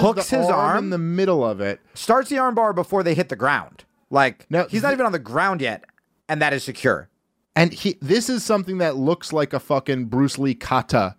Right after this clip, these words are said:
Speaker 1: Yeah.
Speaker 2: that would make no sense,
Speaker 1: Mm-hmm.
Speaker 2: that actually worked. Like, you'd see someone practicing that and go, "Well, you can't actually do
Speaker 1: Oh,
Speaker 2: that
Speaker 1: you fucking
Speaker 2: in real
Speaker 1: idiot. You're gonna
Speaker 2: fighting."
Speaker 1: get killed.
Speaker 2: Yeah, like, no, who would even think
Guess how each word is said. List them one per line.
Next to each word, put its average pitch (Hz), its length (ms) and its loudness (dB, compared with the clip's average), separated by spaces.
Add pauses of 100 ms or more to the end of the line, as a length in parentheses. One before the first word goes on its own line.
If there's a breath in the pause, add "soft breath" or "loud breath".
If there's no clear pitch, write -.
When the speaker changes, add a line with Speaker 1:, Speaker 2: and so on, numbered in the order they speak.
Speaker 1:
Yeah. 131 140 0
Speaker 2:
that 139 120 2
would 135 160 0
make 135 240 -2
no 131 160 0
sense, 113 560 -2
Speaker 1:
Mm-hmm. 143 200 -4
Speaker 2:
that 139 120 2
actually 143 460 0
worked. 127 300 2 (140 loud breath)
Like, 147 180 2
you'd 151 120 -2
see 185 160 0
someone 175 280 0
practicing 143 480 -2
that 127 180 2
and 120 100 -4
go, 120 200 2 (180 loud breath)
"Well, 139 80 6
you 131 160 2
can't 151 320 -2
actually 117 460 0
do 107 180 -6
Speaker 1:
Oh, 190 160 2
Speaker 2:
that 147 80 2
Speaker 1:
you 143 60 0
fucking 135 260 0
Speaker 2:
in 123 80 0
real - 120 2
Speaker 1:
idiot. 151 120 0
You're 123 120 0
gonna 143 120 0
Speaker 2:
fighting." 139 140 -2
Speaker 1:
get - 40 -16
killed. 139 380 0
Speaker 2:
Yeah, 156 140 0
like, 139 180 2
no, 147 240 -2
who 156 120 0
would 170 280 0
even 143 380 -2
think 131 320 0